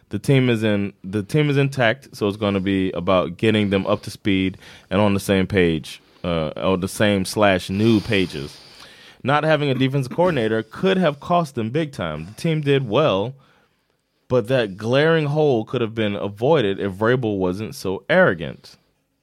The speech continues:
Resolving that need may be too little too late now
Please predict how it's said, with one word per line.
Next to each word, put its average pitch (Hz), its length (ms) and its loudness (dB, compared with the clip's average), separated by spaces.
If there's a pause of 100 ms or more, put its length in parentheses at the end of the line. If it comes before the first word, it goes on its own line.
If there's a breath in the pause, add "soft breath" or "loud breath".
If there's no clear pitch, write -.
(280)
Resolving 131 560 0
that 131 340 0 (400)
need 104 420 0
may 104 160 0
be 104 140 0
too 123 180 -4
little 110 240 0
too - 120 -8
late 120 240 -2
now 87 320 0